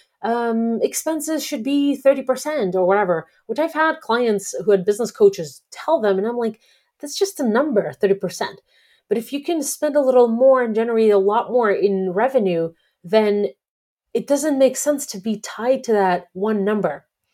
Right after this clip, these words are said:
Um, I think it's, it's really a disservice to you as a client. And so,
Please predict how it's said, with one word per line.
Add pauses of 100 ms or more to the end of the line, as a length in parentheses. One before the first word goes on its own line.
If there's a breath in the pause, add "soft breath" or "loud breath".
(720 loud breath)
Um,
I
think
it's,
it's
really
a
disservice
to
you
as
a
client.
And
so,